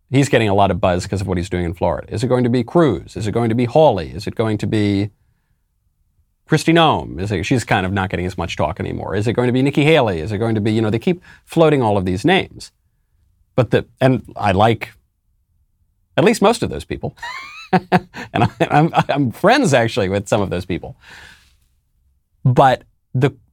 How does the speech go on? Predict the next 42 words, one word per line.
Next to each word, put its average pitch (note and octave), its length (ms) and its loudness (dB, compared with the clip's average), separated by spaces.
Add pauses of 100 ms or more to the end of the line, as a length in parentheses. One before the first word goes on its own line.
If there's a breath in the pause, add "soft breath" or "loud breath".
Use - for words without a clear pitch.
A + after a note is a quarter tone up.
the B2 120 0
question D#3+ 540 0
that A2+ 160 0
you're A2+ 80 -2
gonna A#2 140 2
have A#2+ 120 0
to - 60 -2
answer A#2 260 -2
first C3 320 0
is, - 140 -12
what G2 300 -2
is - 100 -10
Trump F#2+ 260 -2
going D#2+ 220 -4
to - 80 -8
do? - 220 -8 (720)
What G#2 180 0
is G2 80 -4
Trump G2 220 -6
going C2+ 140 -6
to C2+ 60 -12
do? - 140 -12
If - 140 -8
Trump A3+ 340 -2
gets D3 300 2
in, - 320 -4 (500)
very D#3 300 2
likely A2 420 -2
he A2+ 80 -2
just A2+ 220 -6
clears A2+ 320 -2
the B2 80 -4
field. D3 240 -2
He's G#2 160 -2
still A#2+ 320 -2
got F#2 260 0 (100)
a A2 60 -6
ton F#2+ 480 -4
of F#2 240 -8
political E2 500 -6
support. - 440 -6 (1200)
Now, A#2 540 2